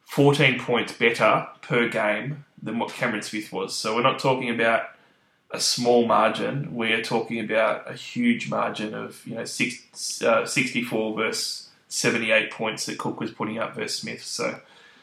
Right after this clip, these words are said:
just a phenomenal season, and I, I couldn't believe halfway through the year that, um, so many people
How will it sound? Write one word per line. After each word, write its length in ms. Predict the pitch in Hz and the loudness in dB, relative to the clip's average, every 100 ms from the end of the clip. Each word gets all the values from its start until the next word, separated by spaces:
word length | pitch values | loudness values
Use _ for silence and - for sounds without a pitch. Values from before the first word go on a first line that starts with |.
| _ _ - | _ _ -4
just 200 | 185 - | 0 2
a 60 | |
phenomenal 520 | - 123 117 113 - | 4 6 6 4 0
season, 480 | - 110 127 135 - | 0 6 6 4 0
and 140 | 113 120 | 4 6
I, 300 | 120 - 127 | 6 6 4
I 20 | |
couldn't 220 | 151 175 | 4 2
believe 300 | 139 120 120 | 6 8 10
halfway 320 | 123 - 117 | 8 6 4
through 240 | 107 117 107 | -2 -4 -4
the 80 | 107 | -2
year 240 | 117 117 | 0 2
that, 200 | 107 110 | 2 0
um, 260 | 117 117 - _ _ _ _ _ _ | -2 -6 -16 _ _ _ _ _ _
so 240 | - - 139 | -2 10 10
many 200 | 131 113 | 10 2
people 500 | 120 123 117 107 | 0 2 0 -2